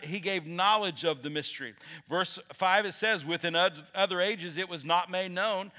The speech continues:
unto the sons of men. It is now revealed." And so we've been talking about revelation knowledge. We looked at that in chapter one. We looked at that in chapter two. The Bible is not meant to be read as a history book.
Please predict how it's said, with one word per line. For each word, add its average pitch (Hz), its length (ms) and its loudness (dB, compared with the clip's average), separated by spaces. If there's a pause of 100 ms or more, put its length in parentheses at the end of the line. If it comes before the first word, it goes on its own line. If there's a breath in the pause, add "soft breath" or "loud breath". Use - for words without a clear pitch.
(100)
unto 156 300 -4
the 170 100 -2
sons 160 380 -2
of 165 80 -8
men. 180 340 -6 (180 loud breath)
It 170 160 -6
is 147 200 -6
now 185 260 6
revealed." 180 560 -2
And 135 100 -8
so 165 180 -2
we've 180 180 -2
been 196 120 -4
talking 180 320 0
about 185 280 2
revelation 170 600 0
knowledge. 202 380 2 (180 loud breath)
We 151 80 -4
looked 160 200 -4
at 180 100 -8
that 202 200 6
in 190 100 -6
chapter 160 360 0
one. 139 220 -4
We 131 80 -8
looked 147 220 -6
at 165 80 -8
that 190 220 6
in 180 100 -10
chapter 156 320 -4
two. 127 280 -10 (480 loud breath)
The 170 120 -2
Bible 202 500 4
is 233 180 -2
not 180 400 4
meant 214 440 -4
to 214 160 -4
be 202 160 -2
read 190 480 4
as 180 160 -2
a 190 80 -2
history 196 360 -6
book. 123 420 -10